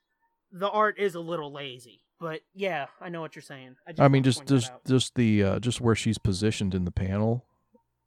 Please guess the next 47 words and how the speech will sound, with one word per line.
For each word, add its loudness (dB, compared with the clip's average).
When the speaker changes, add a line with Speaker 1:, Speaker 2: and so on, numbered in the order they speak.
Speaker 1:
Oh, -2
yeah. -4
Speaker 2:
You 2
know, 6
it, 0
it's -4
like 0
my, 2
I 0
looked 0
right 2
past -2
her. -8
I -6
didn't 0
even. 0
Speaker 1:
Oh, 0
yeah, -2
Speaker 2:
I 2
Speaker 1:
I 6
Speaker 2:
thought, 6
Speaker 1:
did -2
Speaker 2:
I 6
Speaker 1:
too 2
Speaker 2:
thought 8
Speaker 1:
at 4
Speaker 2:
she 4
was. 6
Speaker 1:
first. -10
Speaker 2:
Yeah, 4
I 4
thought 2
she 0
was 4
one 6
of -2
the 0
<laughs> 0
monsters. -2
Speaker 1:
Again, -2
this -8
is -6
one -4
of -8
those -4
things, -6
though, -4